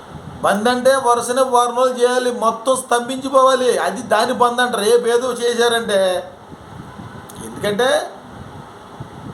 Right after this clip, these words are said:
తప్పదు, ప్రజాస్వామ్యం ఇది,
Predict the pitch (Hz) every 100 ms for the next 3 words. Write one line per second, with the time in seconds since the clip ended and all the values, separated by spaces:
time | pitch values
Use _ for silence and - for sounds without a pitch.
0 | - - - - - - - - - -
1 | - - - 180 175 269 262 214 139 151
2 | 160 214 220 220 214 202 196 180 180 151
3 | -